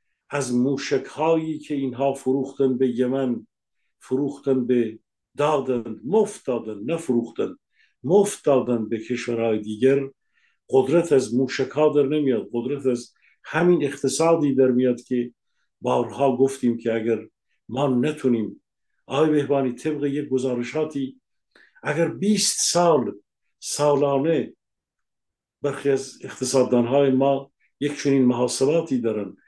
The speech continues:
اگر بیست سال در ایران سالانه ده درصد رشد اقتصادی بکنیم، ما نمیتونیم به ترکیه امروز برسیم، به همین ترکیه امروز.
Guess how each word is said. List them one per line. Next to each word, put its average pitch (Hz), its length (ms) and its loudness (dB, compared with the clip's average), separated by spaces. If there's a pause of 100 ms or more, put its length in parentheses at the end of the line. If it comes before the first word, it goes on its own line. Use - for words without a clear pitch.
(280)
اگر 160 260 2
بیست 185 500 -4
سال 175 400 2
در 135 120 4
ایران 123 500 0 (300)
سالانه 147 680 0
ده 180 400 -4
درصد 143 500 0
رشد 117 560 -2 (420)
اقتصادی 123 600 -2
بکنیم، 120 760 0 (300)
ما 156 180 0
نمیتونیم 156 800 2 (340)
به 135 100 -4
ترکیه 135 680 2
امروز 120 340 2
برسیم، - 540 -8 (840)
به 151 80 -8
همین 214 280 2
ترکیه 180 600 -2
امروز. 107 340 -8